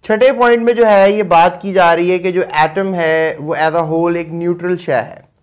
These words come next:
So therefore, number of electrons in an atom हमेशा इक्वल रहेंगे number of protons के। ये बहुत ही तगड़ा पॉइंट है, क्योंकि यहाँ से हमें एक कहानी समझ में आती है कि अगर एटम एक न्यूट्रल बॉडी है,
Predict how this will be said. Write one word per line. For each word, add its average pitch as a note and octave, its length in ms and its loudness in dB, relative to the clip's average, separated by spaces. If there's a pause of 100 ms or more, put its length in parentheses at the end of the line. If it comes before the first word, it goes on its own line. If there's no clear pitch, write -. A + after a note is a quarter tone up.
(100)
So D#3 100 -12
therefore, G3 540 0
number F3 320 -2
of F#3+ 140 0
electrons E3+ 720 -2
in E3 140 -4
an D#3+ 100 -6
atom D3 360 -2 (180)
हमेशा C#3+ 420 -6
इक्वल D3+ 340 -4
रहेंगे C#3 400 -6
number C3 340 -4
of B2 160 -2 (180)
protons C3 480 -8
के। - 100 -20 (600)
ये G#3+ 80 -2
बहुत G3+ 280 4
ही A3 60 -4
तगड़ा F#3+ 340 2
पॉइंट F3 340 -4
है, F3+ 100 -4
क्योंकि E3+ 260 -8
यहाँ E3+ 380 -2
से F#3 60 -8
हमें E3 300 -6
एक E3 240 -8
कहानी D3+ 300 -6
समझ D#3+ 240 -8
में D3 160 -8
आती C3+ 280 -8
है C#3 60 -8 (360)
कि E3+ 60 -6
अगर F3+ 240 -2
एटम F3 380 -2
एक A3+ 160 -4
न्यूट्रल G#3+ 680 -2
बॉडी D#3 380 -2
है, A#2 200 -16